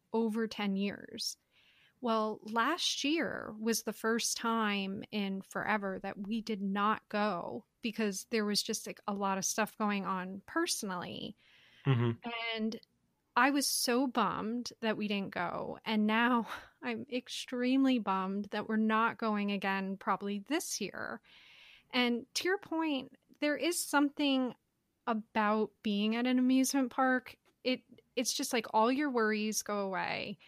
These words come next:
Speaker 1: And I love the feeling that I get when I'm there.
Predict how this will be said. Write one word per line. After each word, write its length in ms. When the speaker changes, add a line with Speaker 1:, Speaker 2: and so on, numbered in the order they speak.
Speaker 1:
And 400
I 140
love 640
the 120
feeling 840
that 160
I 120
get 340
when 160
I'm 280
there. 440